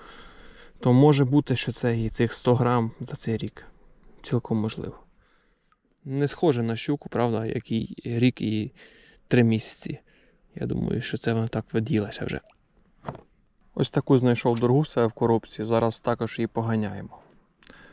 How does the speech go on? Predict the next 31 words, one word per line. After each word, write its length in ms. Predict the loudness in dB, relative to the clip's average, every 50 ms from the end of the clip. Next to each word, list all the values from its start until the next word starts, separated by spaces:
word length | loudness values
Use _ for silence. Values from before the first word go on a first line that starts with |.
| -20 _ _ -6
До 100 | -2 2
мене 300 | 2 4 4 4 4 2
аж 100 | 2 0
тільки 420 | 0 -2 -2 0 0 0 0 0 -2
дійшло, 460 | -2 -2 -2 -2 -2 0 0 0 0
що 160 | -2 -4 -4
в 100 | -2 0
нас 240 | 0 -2 -2 -4 -4
вже 140 | -4 -4 -2
середина 500 | -2 -2 -4 -2 0 0 0 2 0 -2
серпня. 480 | -2 -2 -4 -4 -4 -8 -14 -16 -16 -18 -20 _ _ _ -20 -20 -20 -20 -20 -20 _ -14 -6
Тому 280 | -2 0 2 2 2
ця 220 | 2 2 0 0 0
щука 520 | -2 -4 -2 -2 -2 -2 -2 -4 -4 -4 -6 -4
точно 460 | 0 0 0 0 0 -4 -4 -4 -4
цьогорічня. 720 | -4 -4 -4 -2 -2 0 -2 -2 -4 -6 -8 -12 -18 -20 -20 -20 -20 _ _
Щука 500 | -20 -8 -6 -6 -4 -2 -2 -4 -2 -2
нереститься 640 | -2 -2 -2 -2 -4 -4 -6 -6 -6 -6 -6 -6 -6
в 100 | -2 2
лютому 380 | 2 2 2 2 -2 -2 0 0
місяці, 460 | -2 -2 -2 -6 -8 -6 -8 -10 -12 -12 -16 -20 -20 -20 -20 -20 _
пройшло 300 | -4 -4 -2 0 2 2
вже 100 | 2 2
достатньо 400 | 0 0 0 -2 -2 -2 -4 -6
часу. 420 | -4 -4 -4 -4 -4 -6 -10 -14 -14 -18 _ _ _ _ _ _ _ _ _ _ -10
В 80 | -2
голові 320 | 2 4 4 4 4 2 2
моїй 320 | 2 2 0 0 0 -2
ще 180 | -2 -2 -2 0
десь 200 | 0 -2 -4 -4
травень, 440 | -2 0 0 0 0 -2 -2 -4